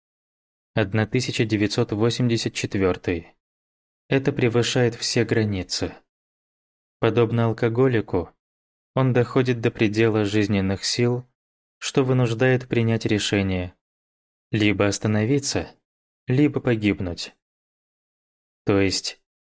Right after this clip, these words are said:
насытив жажду убийств, Гэри Риджуэй понял, что должен прекратить, если не хочет быть пойманным.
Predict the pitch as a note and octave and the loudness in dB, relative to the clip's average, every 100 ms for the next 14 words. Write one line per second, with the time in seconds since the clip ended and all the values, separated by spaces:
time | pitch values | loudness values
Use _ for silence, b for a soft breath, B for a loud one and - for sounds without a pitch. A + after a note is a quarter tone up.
0 | - G#2+ G2+ A2 G2+ G2 F#2+ G2+ F#2+ F#2 | -2 0 2 0 0 0 0 2 0 2
1 | G2 G2+ A#2+ G#2+ - - _ _ _ _ | 0 2 0 -2 -6 -14 _ _ _ _
2 | _ _ - A2 B2 A#2+ A2+ B2 A#2+ B2 | _ _ -4 2 2 4 2 2 0 0
3 | A2+ A2 - C3+ A2+ F2 D#2+ _ _ _ | 2 0 0 0 2 0 -4 _ _ _
4 | _ _ _ _ - - A#2+ G2+ A2+ G#2+ | _ _ _ _ -8 -2 0 2 2 2
5 | G#2 G#2 - A2 A#2 A2+ - A2 - - | 0 -2 -2 -2 0 0 0 -4 -6 -18
6 | _ _ _ - A2+ D3+ - D3 C#3 B2+ | _ _ _ -4 0 0 0 -2 -2 0
7 | A2+ - G2 G#2 G2+ - A#2+ G#2 F2+ F2 | 0 0 -2 -2 -4 -2 0 0 -2 -4
8 | F2 E2+ | -8 -10